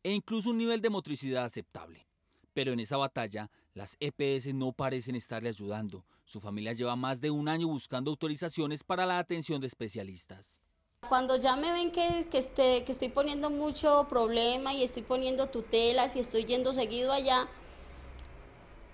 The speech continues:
Speaker 2: lo que hacen es que me mandan para una entidad que no tienen convenio. Entonces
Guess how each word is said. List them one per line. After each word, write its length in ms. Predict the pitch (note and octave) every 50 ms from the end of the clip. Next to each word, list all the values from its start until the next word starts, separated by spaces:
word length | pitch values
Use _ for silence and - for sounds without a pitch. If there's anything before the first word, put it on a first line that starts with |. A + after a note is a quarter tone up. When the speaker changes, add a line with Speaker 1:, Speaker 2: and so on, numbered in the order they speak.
| - - - -
Speaker 2:
lo 220 | - C4 C4 C4
que 120 | C4 D4 C#4+
hacen 460 | D4+ F4 F#4+ F#4 F#4 F4+ E4 D#4 - -
es 200 | - A#3+ A#3 A#3
que 100 | - C4+
me 120 | C#4 C4 A#3+
mandan 320 | A3+ G#3+ A3 A#3+ C4+ C4+
para 200 | - C#4 C4 A#3+
una 280 | A#3 A3+ A#3 B3 C4 C4
entidad 420 | C4 B3+ - A#3 A3+ G#3 G#3 G3+
que 160 | G#3 - C4 C4
no 420 | B3+ B3+ B3+ B3+ B3+ B3 B3 B3 B3
tienen 240 | C#4 C4+ C4 B3+ B3+
convenio. 540 | - A#3 G#3+ G#3+ A#3+ B3+ A#3 A3+ G#3+ G#3+ G#3+ A3 G#3+ - - - - - - - - - - - - - - - -
Entonces 540 | D#4+ E4 - D#4+ C#4+ C4+ C#4+ D4+ C#4+ C#4+